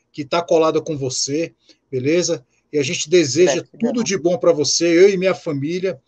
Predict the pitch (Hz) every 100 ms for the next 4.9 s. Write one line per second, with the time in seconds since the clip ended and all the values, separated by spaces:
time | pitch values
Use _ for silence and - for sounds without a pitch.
0 | _ _ _ - 127 156 156 151 139 156
1 | 156 123 131 160 170 - - _ _ _
2 | _ _ _ _ 208 226 226 214 190 -
3 | 220 202 - - - 156 175 180 - -
4 | 160 143 175 151 131 143 160 - 147